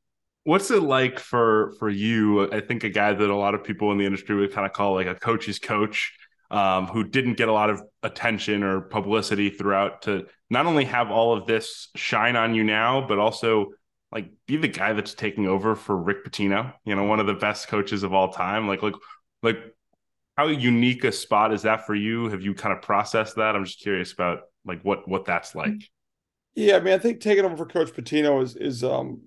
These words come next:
Speaker 2: obviously the guy's a Hall of Fame coach, did, did an incredible job wherever he's been and has been very successful. And, you know, a lot of stuff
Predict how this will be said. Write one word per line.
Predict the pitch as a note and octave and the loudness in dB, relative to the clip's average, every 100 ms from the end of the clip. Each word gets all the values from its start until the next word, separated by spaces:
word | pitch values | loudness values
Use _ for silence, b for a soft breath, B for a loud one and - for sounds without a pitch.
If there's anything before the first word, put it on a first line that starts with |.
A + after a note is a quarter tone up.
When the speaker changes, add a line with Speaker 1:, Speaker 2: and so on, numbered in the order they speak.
| _ | _
Speaker 2:
obviously | F#3+ G#3+ C#3+ C#3 | 0 0 0 -2
the | |
guy's | B2+ C#3 B2 | 2 2 0
a | B2 - | -6 -8
Hall | - C#3 | 2 4
of | C3 | 4
Fame | C#3 B2 | 0 -2
coach, | B2 C3 A#2+ | 0 -2 -2
did, | A#2 B2+ A#2+ | -8 -8 -6
did | B2+ C3+ | -6 -4
an | C3 | -4
incredible | C3+ B2+ C#3+ C3+ C3 | -8 -2 0 0 0
job | B2+ C3 | 0 0
wherever | C3 C3+ | 2 0
he's | C3+ | -2
been | A#2 C3 B2+ | -4 -4 -2
and | B2 | -6
has | A#2+ A#2+ | -8 -10
been | A#2+ B2+ A#2 B2 | -10 -10 -10 -10
very | A#2+ C#3 | -4 -6
successful. | C3+ A#2+ - C3 - C3+ C#3 | -6 -8 -4 -4 -2 0 0
And, | D#3 | 2
you | |
know, | E3 | 4
a | |
lot | D3 D3+ | 8 6
of | C#3+ | 4
stuff | D#3 D3+ | 2 2